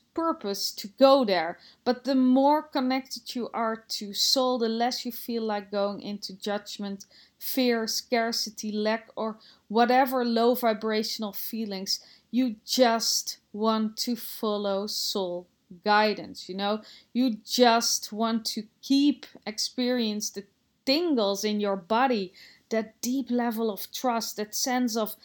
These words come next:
exhilaration, you know? And nothing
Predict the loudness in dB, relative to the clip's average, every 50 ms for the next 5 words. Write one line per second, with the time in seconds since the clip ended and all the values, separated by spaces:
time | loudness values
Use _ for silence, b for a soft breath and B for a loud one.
0 | B B B B B _ -4 -2 0 0 2 4 4 4 4 2 2 4 4 4
1 | 4 4 2 -2 -4 -6 -6 -6 -4 -4 -2 0 0 0 0 -2 B B B B
2 | B B _ _ 2 2 4 2 2 -2 -2 _ 4 6 6 8 8 8 6 6
3 | 4 2 -2 -4 -4 -4 -2 -4 -6 -6